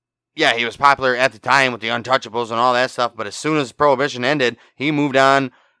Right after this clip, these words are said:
to do all this other stuff in Cleveland and all this other stuff, and then slowly but surely drank himself, drank himself.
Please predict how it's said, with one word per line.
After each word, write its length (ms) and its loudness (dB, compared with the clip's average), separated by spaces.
to 80 -10
do 220 -4
all 140 6
this 140 -2
other 180 0
stuff 280 0
in 80 -8
Cleveland 420 -4
and 100 -2
all 140 4
this 220 0
other 180 0
stuff, 340 2
and 140 -6
then 220 -2
slowly 800 2
but 160 0
surely 500 0
drank 300 -2
himself, 580 0
drank 220 -4
himself. 400 2